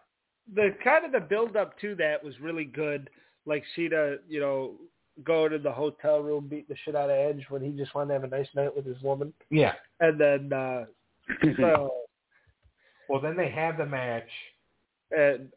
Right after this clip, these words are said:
Speaker 1: uh, main event, yeah.
Speaker 2: Yeah.
Speaker 1: Pretty big match. Uh, Edge wins, right?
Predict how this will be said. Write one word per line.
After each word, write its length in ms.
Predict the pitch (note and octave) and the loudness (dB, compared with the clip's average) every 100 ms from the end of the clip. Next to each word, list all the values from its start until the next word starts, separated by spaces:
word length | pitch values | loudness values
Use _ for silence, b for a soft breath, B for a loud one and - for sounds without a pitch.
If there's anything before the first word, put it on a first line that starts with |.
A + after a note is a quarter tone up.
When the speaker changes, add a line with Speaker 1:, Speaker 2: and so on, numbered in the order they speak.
| - C#3 | -10 -4
Speaker 1:
uh, 260 | C3+ C3 | -2 -2
main 240 | C3+ D3 C#3+ | 4 4 4
event, 340 | B2+ B2+ A#2 _ | 0 -4 -6 _
yeah. 200 | C#3+ B2+ | -6 -4
Speaker 2:
Yeah. 180 | A#2 F#2 - _ _ _ _ _ _ _ _ _ _ _ _ _ - | -2 -4 -6 _ _ _ _ _ _ _ _ _ _ _ _ _ 0
Speaker 1:
Pretty 220 | C4+ F4 | 0 0
big 300 | D#4+ D#4 C4 | -4 -6 -4
match. 400 | A#3+ B3+ E3 G#2+ - - _ _ _ _ G3+ | -6 -4 -6 -8 -18 -20 _ _ _ _ 2
Uh, 680 | F#3 F3 E3+ D#3 C#3+ C3+ A#2+ _ _ _ _ _ _ _ _ _ _ _ _ _ _ _ _ _ _ - | 4 4 2 0 -2 -6 -14 _ _ _ _ _ _ _ _ _ _ _ _ _ _ _ _ _ _ -6
Edge 180 | A#3 C#4 | -2 0
wins, 340 | C4 E3 D#3+ G#3 _ _ _ _ | 0 -4 -4 -12 _ _ _ _
right? 240 | E3 D#3+ | -10 -10